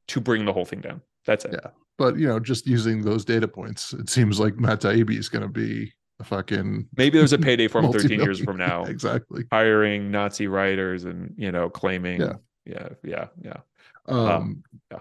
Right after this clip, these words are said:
Speaker 2: the se-, the second part that bothered me is, like, well, I agree, obviously, with, um, Mehdi Hasan's, um,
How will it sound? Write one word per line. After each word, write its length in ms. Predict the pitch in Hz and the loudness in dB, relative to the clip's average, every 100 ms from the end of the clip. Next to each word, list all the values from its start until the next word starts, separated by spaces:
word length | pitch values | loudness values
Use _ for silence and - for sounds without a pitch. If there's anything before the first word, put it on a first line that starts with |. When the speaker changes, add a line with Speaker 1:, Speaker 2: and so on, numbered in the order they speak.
| - | -8
Speaker 2:
the 120 | 135 139 | 0 2
se-, 220 | 170 156 | 4 2
the 100 | 147 | 2
second 280 | 170 139 131 | 4 2 4
part 200 | 123 104 | 2 2
that 80 | |
bothered 320 | 98 95 98 98 | -2 -2 -2 0
me 120 | 98 | -2
is, 180 | 95 95 | -2 -4
like, 140 | 95 | -4
well, 440 | 104 101 98 98 - | 0 2 2 2 0
I 80 | 107 | 0
agree, 480 | 101 104 98 95 98 | 0 0 0 0 -4
obviously, 500 | 98 98 - 95 95 | -6 -8 -4 -4 -4
with, 220 | 98 95 | -6 -6
um, 280 | 101 95 - | -4 -4 -2
Mehdi 160 | 104 95 | 0 0
Hasan's, 720 | 90 95 90 90 87 - - | 0 -4 -4 -6 -6 -6 -6
um, 560 | 104 92 85 80 82 | -4 -2 -2 -4 -8